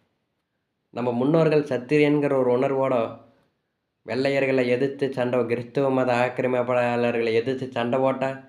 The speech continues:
இஸ்லாமிய ஆக்கிரமிப்பாளர்களை எதிர்த்து சண்டை போட்டாங்க, வீரமா போர் செஞ்சாங்க. கிட்டத்தட்ட ரெண்டாயிரம் வருஷம், மூவாயிரம் வருஷம் சண்டை ஓட்ட போர் வீரங்கள்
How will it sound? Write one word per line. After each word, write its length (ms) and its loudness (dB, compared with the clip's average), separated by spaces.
இஸ்லாமிய 540 0
ஆக்கிரமிப்பாளர்களை 880 0
எதிர்த்து 320 -2
சண்டை 260 -2
போட்டாங்க, 420 -2
வீரமா 400 0
போர் 280 -2
செஞ்சாங்க. 460 0
கிட்டத்தட்ட 520 0
ரெண்டாயிரம் 520 2
வருஷம், 260 -2
மூவாயிரம் 380 2
வருஷம் 300 -6
சண்டை 240 -4
ஓட்ட 300 -2
போர் 220 0
வீரங்கள் 460 -2